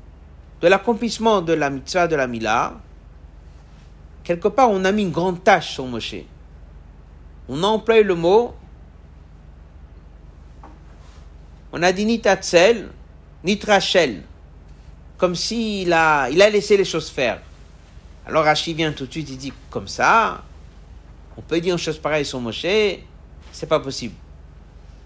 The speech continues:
Il a rien fait, il n'a pas voulu s'occuper de la mitzvah de Mila,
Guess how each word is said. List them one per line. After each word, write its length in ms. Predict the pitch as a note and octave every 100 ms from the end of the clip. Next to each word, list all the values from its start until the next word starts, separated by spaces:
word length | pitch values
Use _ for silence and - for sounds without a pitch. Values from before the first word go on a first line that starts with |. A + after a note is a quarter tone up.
| -
Il 80 | B2+
a 40 | B2+
rien 300 | A#2+ D3+ D3+
fait, 440 | F#3 A3+ G#3 - - - - - -
il 40 |
n'a 60 | C#3
pas 140 | F3+
voulu 160 | F3+ F3+
s'occuper 540 | F#3 E3 E3 D3+ F#3
de 80 | F3+
la 120 | E3
mitzvah 320 | D#3 - D#3
de 100 | D3
Mila, 600 | C#3 C3+ D3+ A3+ A3+ -